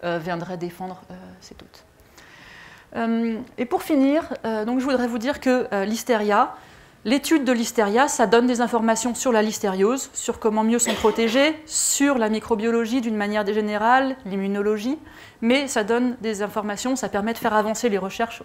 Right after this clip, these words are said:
aussi dans des domaines beaucoup plus vastes. Je vous ai parlé de la découverte en biologie cellulaire tout à l'heure de harp deux trois qui permet la polymérisation de l'actine. Donc ça permet de faire des découvertes en biologie cellulaire ou plus loin, euh, de faire progresser la science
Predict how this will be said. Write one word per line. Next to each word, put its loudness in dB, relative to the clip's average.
aussi -2
dans -4
des 0
domaines -4
beaucoup -8
plus -6
vastes. -2
Je -10
vous -4
ai -6
parlé -2
de 0
la 2
découverte -2
en -2
biologie 0
cellulaire -4
tout -12
à -2
l'heure -2
de -6
harp -2
deux -2
trois 0
qui -10
permet -4
la -6
polymérisation -8
de -8
l'actine. -6
Donc -6
ça 2
permet 2
de -4
faire -4
des -2
découvertes -4
en -2
biologie -4
cellulaire -8
ou 0
plus -6
loin, -4
euh, -4
de 0
faire 0
progresser -2
la -6
science -6